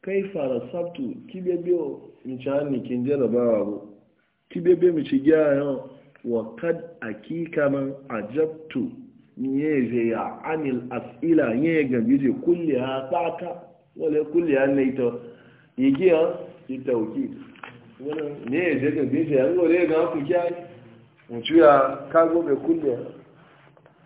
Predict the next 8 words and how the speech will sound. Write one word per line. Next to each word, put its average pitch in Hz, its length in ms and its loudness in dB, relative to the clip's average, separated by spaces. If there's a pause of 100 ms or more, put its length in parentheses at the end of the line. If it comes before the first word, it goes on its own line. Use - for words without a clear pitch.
(840)
إلا 151 280 2
الأول، 131 640 6 (180)
sai 180 180 10
dai 185 680 8
gàn 127 180 0
bí 127 140 -2
yẹn 151 160 2
farko. 135 400 -2